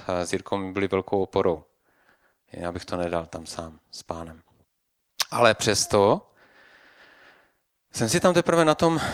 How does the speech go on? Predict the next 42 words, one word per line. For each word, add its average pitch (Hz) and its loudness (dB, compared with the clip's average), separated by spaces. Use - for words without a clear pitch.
táboře 127 4
uvědomil, 113 2
eh, 101 2
že 104 0
chvíl-, 110 -4
chvílema 123 0
prostě - -6
už 113 -2
nemám 117 -2
vůbec 110 -4
sílu 113 -2
pokračovat 110 -4
dál. 85 0
Že - -14
mi 95 -6
to 101 -2
prostě 101 -4
přerůstá 101 -4
přes 85 -6
hlavu. 85 -4
Jo? 82 -18
A - -16
říkal 87 -10
jsem - -10
si, - -8
má 87 -12
to - -10
vůbec 87 -6
nějaký 85 -6
smysl? 98 -4
Jako - -10
tady 95 -2
dětem 92 -4
mluvit 92 -4
o 95 0
Ježíši, 90 -6
oni 92 -4
si 92 -6
chtějí 92 -8
hrát 92 0
fotbal 104 2
dole, 95 2